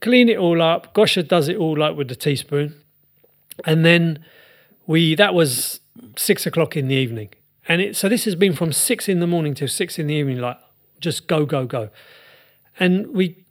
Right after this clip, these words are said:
we got upstairs. She'd gone in the day to get some food, right? So she'd gone and got a couple of pizzas and a couple of beers. So we come back upstairs. We put,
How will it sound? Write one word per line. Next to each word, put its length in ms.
we 100
got 220
upstairs. 260
She'd 280
gone 180
in 120
the 60
day 200
to 140
get 140
some 200
food, 280
right? 160
So 120
she'd 160
gone 120
and 80
got 100
a 40
couple 240
of 80
pizzas 760
and 120
a 20
couple 300
of 100
beers. 400
So 260
we 120
come 260
back 200
upstairs. 640
We 100
put, 280